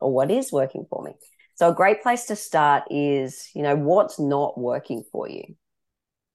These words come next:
What do you have in your life that's not taking you towards the person that you want to become, the goals that you want to have in your life, and just starting to notice perhaps the way that you are going about those things.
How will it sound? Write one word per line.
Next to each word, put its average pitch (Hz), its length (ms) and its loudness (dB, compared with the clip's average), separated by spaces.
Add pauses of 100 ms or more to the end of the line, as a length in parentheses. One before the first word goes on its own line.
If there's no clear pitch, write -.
(380)
What 175 140 4
do 233 80 6
you 254 160 4
have 165 320 4
in 175 140 4
your 151 180 4
life 131 400 0
that's 131 180 -10
not 139 240 -2
taking 135 400 -4
you 127 100 -4
towards 120 520 -6
the 127 80 -12
person 117 340 -8
that 120 120 -8
you - 80 -8
want 110 220 -8
to - 80 -8
become, 196 420 -6 (760)
the 135 100 -2
goals 139 420 2
that 147 120 2
you 147 100 0
want 143 160 0
to 147 60 -4
have 139 220 -4
in 131 120 -2
your 127 140 -6
life, 147 420 -8 (420)
and 165 140 -2
just 262 220 -2
starting 262 480 4
to 196 180 -2
notice 156 880 2
perhaps 147 560 -4
the 143 160 -2
way 135 460 0
that 135 160 -4
you 127 260 -4
are 127 240 -4
going 127 460 -4
about 120 400 -6
those - 320 -6
things. - 560 -14